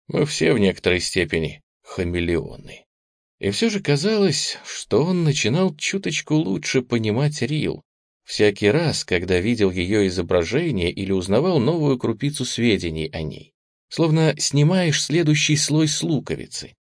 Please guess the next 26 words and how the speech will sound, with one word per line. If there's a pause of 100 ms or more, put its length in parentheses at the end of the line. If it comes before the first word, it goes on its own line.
(300)
Она
выглядела
спокойной
и
уверенной
в
себе, (380)
но
без
самонадеянности. (440)
Мышцы
расслаблены,
но
Робби
чуял
определённый
внутренний
тонус, (220)
говорящий,
что
они
могут
напружиниться,
как
только
понадобится.